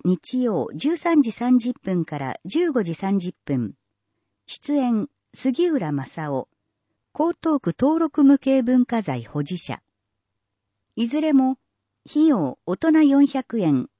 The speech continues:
小中学生五十円、観覧料。中学生以下は保護者同伴。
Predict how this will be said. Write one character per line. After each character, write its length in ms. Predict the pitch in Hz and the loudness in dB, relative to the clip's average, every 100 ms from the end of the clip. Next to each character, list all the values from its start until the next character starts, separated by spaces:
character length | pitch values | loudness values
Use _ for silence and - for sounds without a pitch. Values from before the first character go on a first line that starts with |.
| - | -8
小 220 | - 311 | -4 -4
中 260 | - 311 | -2 4
学 200 | 285 294 | 6 4
生 260 | - 185 160 | 0 -4 -4
五 160 | 160 175 | -4 -4
十 300 | 214 233 175 | -2 -2 -2
円、 280 | 131 110 - - | -2 -6 -8 -4
観 240 | 247 247 | 2 2
覧 240 | 233 202 | 2 0
料。 320 | 127 113 101 - _ _ _ _ _ _ - | 0 -4 -8 -14 _ _ _ _ _ _ -6
中 180 | 294 302 | 0 4
学 220 | 302 - | 4 2
生 240 | - 269 | -2 0
以 80 | 262 | 0
下 160 | - 156 | -2 -2
は 160 | 127 | -2
保 140 | - 226 | 0 0
護 100 | 277 | 0
者 200 | 196 143 | -2 -6
同 220 | 143 147 | -6 -6
伴。 320 | - 117 107 | -8 -8 -10